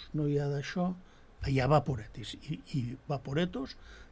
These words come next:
i moltes barcasses i molt tipus de vaixell, mm, de mitjana petita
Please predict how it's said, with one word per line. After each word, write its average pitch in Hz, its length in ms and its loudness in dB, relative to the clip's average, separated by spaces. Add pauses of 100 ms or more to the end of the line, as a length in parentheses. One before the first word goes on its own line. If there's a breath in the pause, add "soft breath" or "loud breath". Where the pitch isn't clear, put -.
i 131 100 -2
moltes 139 580 4
barcasses 143 640 0
i 139 140 4
molt 143 640 4
tipus 151 320 4
de 151 100 8
vaixell, 151 440 2 (600 loud breath)
mm, 127 760 0
de 131 100 0
mitjana 135 540 4
petita 156 640 0